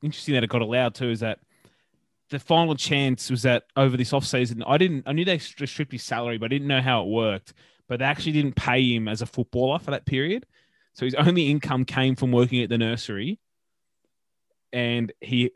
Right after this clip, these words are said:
trained as well. So he's working pa-, on his bills, his footy mortgage, all that kind of stuff with the nursery. I just think it's interesting that he's p-, put to that burner,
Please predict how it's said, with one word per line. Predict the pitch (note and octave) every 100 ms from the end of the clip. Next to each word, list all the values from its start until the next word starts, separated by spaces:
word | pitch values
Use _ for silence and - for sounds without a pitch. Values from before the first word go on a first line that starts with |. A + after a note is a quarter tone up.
| -
trained | C#3+ C3+ C3
as | A#2
well. | A#2+ A#2 G#2+
So | B2+
he's | C3 A#2+
working | C3+ C#3 D3 C3 -
pa-, | C#3+ B2+ -
on | C#3
his | C3
bills, | A#2 C3+ B2+ A#2
his | A2 A2+
footy | - C3+ C3 A#2+
mortgage, | B2 A#2 A2+ A#2 G#2 F#2
all | B2+
that | B2
kind | -
of | A2+
stuff | - G#2+ G2+ - _ -
with | B2+
the | A#2+
nursery. | A2+ A2+ A2 A2 G#2 F#2 _ _ _ -
I | C3
just | D3
think | E3
it's | D3
interesting | C#3+ C3 - C3+
that | B2 A#2+
he's | A2+ - _ -
p-, | -
put | - C#3 -
to | -
that | B2+ B2
burner, | A#2+ B2 B2 B2 A2